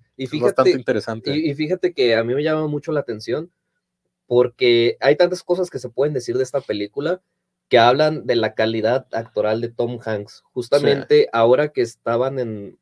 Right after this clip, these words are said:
Speaker 1: en Washington, la, la escena del discurso que me acabas de mencionar, donde es, va a darle el discurso de paz que están,
Speaker 2: Ajá.
Speaker 1: que está ahí el montículo de gente alrededor. Eh,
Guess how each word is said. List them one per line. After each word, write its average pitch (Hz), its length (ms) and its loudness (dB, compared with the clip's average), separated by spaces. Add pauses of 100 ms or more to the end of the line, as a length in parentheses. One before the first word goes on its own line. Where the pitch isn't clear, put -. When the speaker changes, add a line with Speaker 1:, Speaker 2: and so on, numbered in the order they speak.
Speaker 1:
en 110 180 -2
Washington, 160 500 0 (360)
la, 107 500 2
la 104 100 4
escena 117 340 2
del 127 100 0
discurso 113 400 -6
que 127 100 -6
me 107 80 -6
acabas 110 220 -2
de 127 80 -4
mencionar, 107 480 -4
donde 107 340 -2
es, 98 140 -8 (120)
va 107 80 2
a - 20 2
darle 113 260 2
el 107 200 -4
discurso 104 420 -6
de 117 100 0
paz 110 280 -2
que - 80 -8
están, 101 420 -6 (260)
Speaker 2:
Ajá. 107 440 -4 (220)
Speaker 1:
que 110 120 8
está 110 400 6
ahí 113 160 6
el 120 400 4
montículo 120 460 2
de 104 80 6
gente 110 280 -2
alrededor. 117 520 2 (880)
Eh, 127 500 10